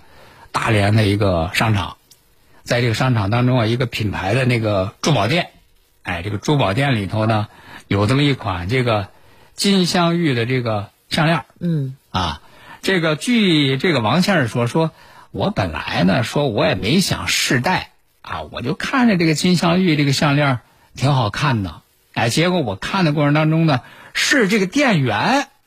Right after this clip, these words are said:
Speaker 1: 啊，非得说要让我试戴一下。
Speaker 2: 嗯。
Speaker 1: 啊，说在这个试戴的这个过程当中，这个店员帮着他戴啊，说店员帮着他试戴这个项链的过程当中，又给他说，说，“哟，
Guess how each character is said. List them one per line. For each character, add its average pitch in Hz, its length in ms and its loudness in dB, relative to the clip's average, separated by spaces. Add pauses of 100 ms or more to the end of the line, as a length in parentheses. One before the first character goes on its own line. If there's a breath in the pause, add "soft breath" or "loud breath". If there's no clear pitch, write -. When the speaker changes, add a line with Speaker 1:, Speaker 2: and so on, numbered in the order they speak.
(360)
Speaker 1:
啊， - 120 -4
非 214 360 0
得 104 200 -6
说 135 440 -2 (680)
要 147 200 2
让 143 220 0
我 131 80 -4
试 165 220 -2
戴 151 220 0
一 107 80 -6
下。 117 240 -2 (100)
Speaker 2:
嗯。 160 460 -2
Speaker 1:
啊， 107 420 -4 (420 loud breath)
说 208 480 0 (260 soft breath)
在 240 300 0
这 202 160 0
个 180 200 -2 (180)
试 - 360 0
戴 226 280 2
的 156 120 0
这 180 160 0
个 147 280 -2 (100)
过 214 140 0
程 165 160 0
当 196 180 0
中， 208 140 0
这 190 60 2
个 180 60 0
店 202 220 0
员 175 160 2
帮 240 240 0
着 180 80 -2
他 190 140 0
戴 220 240 2
啊， 135 220 -4 (460)
说 220 140 0
店 240 340 0
员 185 200 2
帮 277 400 2
着 180 100 0
他 190 140 -2
试 233 420 -2
戴 180 280 2
这 180 100 0
个 175 80 2
项 202 260 0
链 185 140 2
的 170 80 -2
过 190 140 0
程 151 120 2
当 185 120 0
中， 220 100 0
又 196 40 0
给 127 120 -6
他 98 100 -6
说， 156 160 0
说 175 160 0
，“哟， 180 160 0